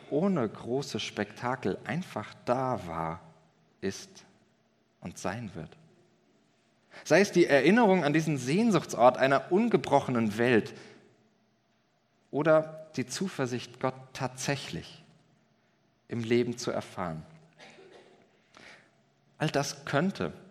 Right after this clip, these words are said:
so eine Theologie der Maria vielleicht bedeuten. Ich jedenfalls freue mich sehr auf die nächsten drei Wochen mit euch und mit Maria.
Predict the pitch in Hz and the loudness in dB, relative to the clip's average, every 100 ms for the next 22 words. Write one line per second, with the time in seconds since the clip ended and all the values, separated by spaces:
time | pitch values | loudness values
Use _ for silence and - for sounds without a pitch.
0 | - _ _ _ - 117 98 92 - 107 | -20 _ _ _ -10 -6 -4 -6 -4 -2
1 | 98 95 107 147 147 113 95 87 85 107 | -2 -2 -4 -8 -6 -6 -4 -4 -6 -6
2 | 113 98 104 - - - 123 110 135 - | -2 -4 -4 -16 -20 -12 -6 -6 -6 -12
3 | - - - 170 127 - - - _ _ | -18 -16 -10 -6 -6 -8 -16 -20 _ _
4 | _ _ _ _ _ _ _ _ _ _ | _ _ _ _ _ _ _ _ _ _
5 | _ _ _ _ _ _ _ - 135 160 | _ _ _ _ _ _ _ -8 -2 0
6 | 156 143 135 - - 143 156 110 - 123 | 4 4 2 -2 2 2 2 0 2 4
7 | - - 120 127 - 117 113 117 117 127 | 4 0 -2 -2 -4 -8 -2 2 4 2
8 | 139 107 87 - - _ _ _ _ _ | 0 -2 -4 -10 -20 _ _ _ _ _
9 | _ _ _ 113 - 113 - - - - | _ _ _ -6 -2 0 0 -6 -20 -20
10 | _ _ _ _ 123 160 - - 117 123 | _ _ _ _ -6 -6 -10 -10 -8 -8
11 | - - 107 151 151 78 | -12 -4 -2 0 -2 -2